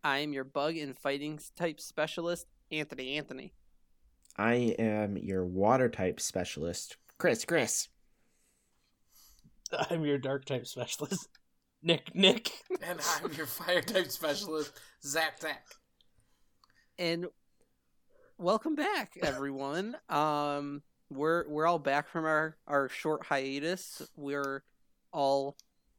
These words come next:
Speaker 1: in the last couple weeks, have dealt with some version of the sickness, uh, whether it be family or, or us or friends' exposure to it. So we took a little bit of time off, and we appreciate your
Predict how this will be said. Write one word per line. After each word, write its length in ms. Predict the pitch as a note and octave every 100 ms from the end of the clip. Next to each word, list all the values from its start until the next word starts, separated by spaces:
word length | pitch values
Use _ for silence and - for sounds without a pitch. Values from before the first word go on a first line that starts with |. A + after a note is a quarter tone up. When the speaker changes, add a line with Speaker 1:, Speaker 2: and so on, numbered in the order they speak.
| _
Speaker 1:
in 140 | - D3
the 80 | C#3+
last 240 | C#3+ C#3+
couple 220 | - C#3 C#3
weeks, 220 | C#3+ -
have 180 | C#3 C#3+
dealt 260 | C#3 C#3
with 220 | D3 D3 C#3+ -
some 420 | - - D3+ D#3
version 500 | D3 C#3 D3 C#3+ D#3+
of 320 | C#3+ C#3 C3+ C3+
the 140 | C#3
sickness, 800 | - D3 - D3+ F#3+ - - - _ -
uh, 260 | D3 C3+ C3+
whether 340 | C#3+ C#3 C3+
it 160 | C3 C3
be 340 | C3+ C3+ C3+ - _ _ -
family 540 | C#3 C#3+ C#3+ D3+ D#3
or, 260 | C#3 C#3 B2+
or 240 | D3+ C3+ C3+
us 320 | D3+ D#3+ -
or 140 | C3
friends' 680 | - - C#3 D3+ E3+ - - -
exposure 680 | C3+ C3+ - C#3 D3 C#3+ D3+
to 220 | - E3+
it. 180 | G3 -
So 220 | C3+ C3 _ - _ _
we 100 | C3+
took 160 | D3+ C3
a 40 |
little 200 | C3 C3
bit 100 | C3
of 60 | B2+
time 240 | C3 B2
off, 160 | B2+ C3+
and 100 | C3
we 100 | B2
appreciate 640 | B2 - B2+ - B2+ B2 -
your 380 | C3+ C3 B2+